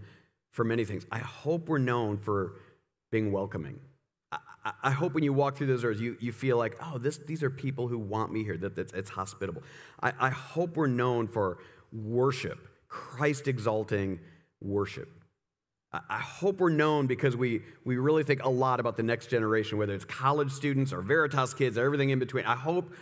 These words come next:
we're known. Man, you look around. I hear this all the time. I come to Veritas. Look around. There's so many young people. I, I hope we're known for that. I hope we're known because we care not about just our part of the world, but to the ends of the earth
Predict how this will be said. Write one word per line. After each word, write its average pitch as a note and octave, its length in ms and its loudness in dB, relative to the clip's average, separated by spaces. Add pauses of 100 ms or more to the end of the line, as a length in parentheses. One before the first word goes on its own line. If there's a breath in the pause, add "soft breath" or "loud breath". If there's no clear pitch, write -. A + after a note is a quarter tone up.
(140)
we're C#3+ 140 4
known. C#3 500 4
Man, C3 180 2
you B2 140 0
look C#3+ 180 2
around. C#3 280 4
I A2+ 120 2
hear C3 220 0
this C3 140 0
all C3+ 100 2
the B2+ 60 -2
time. A#2+ 160 0
I A2+ 60 2
come G3 160 -6
to F#3+ 60 -2
Veritas. F3+ 440 -2
Look - 220 -2
around. G#3+ 240 0
There's F#3+ 140 0
so G#3+ 80 2
many G#3+ 120 0
young A3 280 0
people. E3 320 -2
I, B2 160 2
I B2 120 4
hope E3+ 260 -2
we're E3 100 2
known D3 520 2 (240 loud breath)
for D#3 140 2
that. C#3 140 4 (180 loud breath)
I C#3 100 6
hope F3+ 320 2
we're G#3 120 8
known F3+ 340 6
because E3 240 4
we D3+ 120 4
care E3 220 4
not E3 280 6
about E3 220 2
just D3 160 0
our D#3 140 4
part E3 200 2
of D#3+ 40 2
the D#3+ 60 4
world, E3 340 4 (460 loud breath)
but - 480 0
to F#3+ 80 6
the F3 180 2 (100)
ends F#3+ 280 4
of G3 100 6
the E3+ 140 4
earth F3+ 540 4